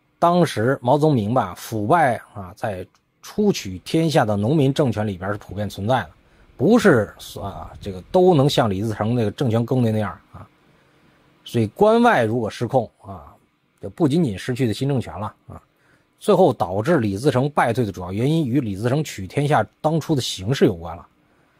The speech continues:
啊，四九年十月一号，新中国刚成立的时候，五零年六月，东北亚就是，啊，着火了，对吧？美国六月二十七号出兵朝鲜，那东北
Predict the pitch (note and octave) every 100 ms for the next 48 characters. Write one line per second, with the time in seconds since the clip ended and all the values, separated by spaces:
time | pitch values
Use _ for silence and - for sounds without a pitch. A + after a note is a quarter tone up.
0 | _ _ _ _ - - A#3+ D#3 D#3+ E3
1 | F#3+ G3 E3 C3+ E3+ E3+ E3 E3 D3+ C3
2 | D#3 G2+ F#2+ G2+ _ _ - A#2 C3 F#3
3 | F#3 G#3 G#3+ B2 G2+ - - F#3+ A2+ B2
4 | B2+ - - G2 G#2 F#2+ F2+ _ _ -
5 | _ _ _ _ _ _ _ A2+ B2 F#2+
6 | F2+ - - F2 - _ - - _ -
7 | A#2+ A#2+ A#2 D3 - - C#3 A#2+ - B2
8 | - B2 - - - C#3 C#3 D3 - A#2+
9 | A2+ F#2 - A#2+ A2 _ _ _ - G#3+
10 | G#3+ D3+ F#2 F#2+